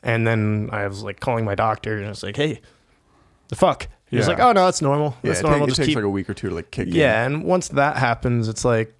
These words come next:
Speaker 1: you kinda forget that you're taking 'em. You're just kinda taking 'em every day, and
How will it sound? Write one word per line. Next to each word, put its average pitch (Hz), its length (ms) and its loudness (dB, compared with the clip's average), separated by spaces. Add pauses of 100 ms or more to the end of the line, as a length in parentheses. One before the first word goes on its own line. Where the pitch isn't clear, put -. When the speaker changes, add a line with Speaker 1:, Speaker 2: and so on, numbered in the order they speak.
Speaker 1:
you 127 100 -8
kinda 123 240 2
forget 113 480 0 (680)
that 104 560 -4 (680)
you're 104 120 -10
taking 110 340 -2
'em. 101 100 -6
You're 104 80 -4
just 104 200 -8
kinda 107 180 -4
taking 120 340 -2
'em 113 80 0
every 110 200 0
day, 107 380 0
and 104 440 -6